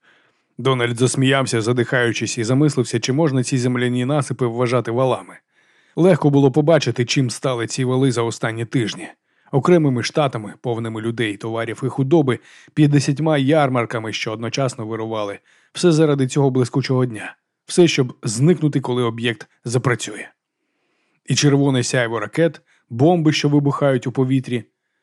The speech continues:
Він дістався вершини пагорба і глибоко вдихнув свіже чисте повітря. На сцені внизу прапори їх неквапливо гойдалися під легким вітерцем.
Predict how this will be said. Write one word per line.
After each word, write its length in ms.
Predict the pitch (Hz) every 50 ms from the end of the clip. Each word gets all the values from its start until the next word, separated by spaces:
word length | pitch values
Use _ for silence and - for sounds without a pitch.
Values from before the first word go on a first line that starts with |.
| _ _ _ _ _ _ _ -
Він 120 | 127 120
дістався 460 | 123 127 151 - 143 127 107 - 127
вершини 380 | 117 120 120 - - 147 127 120
пагорба 500 | 113 156 151 123 123 127 123 123 117 107 - - - - _
і 80 | - 135
глибоко 360 | 123 147 143 139 131 127 139
вдихнув 480 | 127 123 143 139 - - 147 123 101 -
свіже 340 | - - 135 131 123 127
чисте 320 | 120 - - 123 - - 123
повітря. 500 | 110 135 127 120 107 - - 101 101 - _ _ _ _ _ _ _ _ _ _ -
На 100 | 139 139
сцені 280 | 135 - 175 160 147 139
внизу 300 | 131 135 131 131 151 143
прапори 380 | - 120 110 - 123 123 139
їх 140 | 135 117 107
неквапливо 580 | 117 120 110 123 127 123 - 139 135 123 120 104
гойдалися 500 | - 160 147 135 127 120 117 - - 120
під 180 | - 127 117
легким 360 | 131 127 117 - - 131 120
вітерцем. 500 | 120 123 - 139 - - - - - -